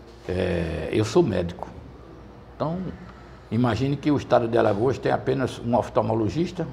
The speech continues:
no município de Pariconha e eu, que sou médico aqui em Maragogi, clínico. Portanto, com quarenta anos de experiência, tinha que entender e aprender a montar uma boa equipe de combate ao covid dezenove.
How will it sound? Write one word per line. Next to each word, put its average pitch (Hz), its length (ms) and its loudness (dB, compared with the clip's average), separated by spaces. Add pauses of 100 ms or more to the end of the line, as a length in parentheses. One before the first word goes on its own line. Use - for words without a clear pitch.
(320)
no 113 80 -2
município 107 440 -4
de 98 60 -4
Pariconha 120 480 2
e 277 100 4
eu, 110 120 6
que - 200 -8
sou 110 140 0
médico 101 320 0
aqui 113 160 -6
em 113 40 0
Maragogi, 110 400 0
clínico. 113 420 -2 (1160)
Portanto, 175 640 4 (100)
com 113 120 0
quarenta 120 400 6
anos 113 200 4
de 110 100 2
experiência, 131 760 2 (840)
tinha 160 180 4
que 190 440 0 (280)
entender 123 580 6
e 165 120 8
aprender 127 420 4
a 147 60 6
montar 131 420 4
uma 143 180 4
boa 143 200 8
equipe 151 320 0
de 147 80 0
combate 123 420 4
ao 147 60 4
covid 123 400 2
dezenove. 156 520 4